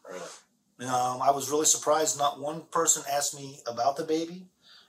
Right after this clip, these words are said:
Speaker 2: if it was alive, if it was dead, if it was a boy, if it was a girl. No one asked me anything. Not even, she didn't
Speaker 1: Not
Speaker 2: even
Speaker 1: even the
Speaker 2: a-,
Speaker 1: patient?
Speaker 2: no, she didn't ask. The only thing she started doing was crying and started talking about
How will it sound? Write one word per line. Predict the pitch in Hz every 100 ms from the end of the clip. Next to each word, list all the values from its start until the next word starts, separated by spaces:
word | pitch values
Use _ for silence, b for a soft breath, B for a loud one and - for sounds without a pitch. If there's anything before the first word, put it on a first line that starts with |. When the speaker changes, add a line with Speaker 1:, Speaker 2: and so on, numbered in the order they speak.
| _
Speaker 2:
if | 127
it |
was | 123 117
alive, | 113 123 139 147 156
if | 127
it | 120
was | 107
dead, | - 135 143 151
if | - 131
it |
was | 113
a | 113
boy, | 110 131 147
if | 147
it |
was | 120
a | 113
girl. | 131 139 139 127
No | 143
one | 143 139
asked | 139 135
me | 127
anything. | 131 117 110 110 - B B B B B B -
Not | 127 131
even, | 131 -
she | - 151
didn't | 143 127
Speaker 1:
Not |
Speaker 2:
even | 127
Speaker 1:
even | 123
the | -
Speaker 2:
a-, |
Speaker 1:
patient? | - - -
Speaker 2:
no, | 127 110 -
she | - 139
didn't | 135 131
ask. | 127 -
The | 127
only | 151 156
thing | 156
she | - -
started | 151 139
doing | 139
was | 135
crying | - 139 135 135 120 B B B B B
and | 117 117
started | - 131 127 120 117 - _ - -
talking | 127 131 127
about | 120 120 117